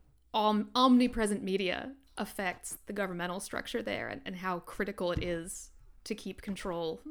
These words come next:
through presentation was really interesting. Is bribery a factor? It was illegal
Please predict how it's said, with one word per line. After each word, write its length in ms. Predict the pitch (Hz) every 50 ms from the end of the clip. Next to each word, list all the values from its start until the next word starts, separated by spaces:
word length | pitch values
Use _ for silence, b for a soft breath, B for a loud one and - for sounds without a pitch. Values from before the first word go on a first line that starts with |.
| 277 269 -
through 440 | - 220 196 175 170 165 160 165 190 - - - _ _ - - - - - - -
presentation 680 | - - 214 202 156 170 175 - 185 185 196 - - -
was 160 | - - - -
really 180 | - - 226
interesting. 500 | - - - 240 - - - - - - - b b b b b b b b b
Is 180 | b 202 190 202
bribery 600 | 185 - 196 202 208 220 233 214 226 - 92 98
a 80 | -
factor? 580 | - - - - - - - - - - 247 - b b b b b b b b b b
It 140 | - 208 202
was 160 | 208 190 190
illegal 560 | 214 226 226 247 285 302 277 226 247 277 269